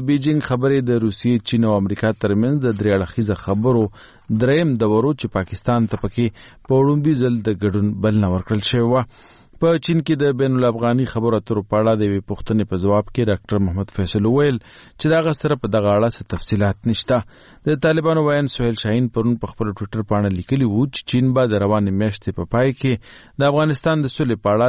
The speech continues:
د بین الافغاني خبرو اترو کوربه‌توب کوي. د کورمې په پاړچنار کې د امنیت په اړه د حکومتي چارواکو او ځایي مشرانو ترمنځ جرګه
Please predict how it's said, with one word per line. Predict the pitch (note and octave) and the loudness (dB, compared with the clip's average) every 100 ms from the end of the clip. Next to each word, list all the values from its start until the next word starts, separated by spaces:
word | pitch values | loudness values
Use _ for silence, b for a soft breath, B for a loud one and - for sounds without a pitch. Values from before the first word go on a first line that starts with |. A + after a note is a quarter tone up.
| B2 | 2
د | A#2 G#2 | 0 0
بین | G#2+ G2+ G2+ | 0 2 0
الافغاني | - - G#2+ G2+ A2+ B2+ A2+ | -4 -4 -4 0 0 0 0
خبرو | F#2+ F#2+ F#2 E2 | -4 -2 -2 -2
اترو | - G2 F2+ - - | -2 0 -2 -6 -2
کوربه‌توب | A2 G2 G#2+ A#2+ G2+ - | -2 0 -2 -2 -4 -2
کوي. | A#2+ C3+ - _ _ _ _ _ _ _ _ - - - B B B B B B - | -2 -2 -4 _ _ _ _ _ _ _ _ -20 -20 -20 B B B B B B 2
د | F3+ F#3 | 2 2
کورمې | G3 F3+ F#3+ | 0 0 -2
په | D#3 D3+ | -4 -2
پاړچنار | D3 C#3+ C#3+ D3+ D3 - | 0 0 -2 0 0 -2
کې | F3 | -2
د | D3 | 0
امنیت | C3 B2+ A#2+ - | 0 0 -2 0
په | A#2 | 2
اړه | B2 C#3 | 2 0
د | A#2+ | -2
حکومتي | G#2 G#2+ G#2+ - - | -4 -2 -2 -2 -2
چارواکو | G#2 G2 G#2+ A2+ - D3+ | 0 2 2 0 0 0
او | A2 | 2
ځایي | A2 G#2+ | 2 2
مشرانو | F#2+ F#2+ G#2 G#2+ F2+ | 0 0 0 0 -2
ترمنځ | F2+ F#2+ G#2 F#2 G2 | -2 0 0 0 -2
جرګه | G#2+ G#2 | -2 0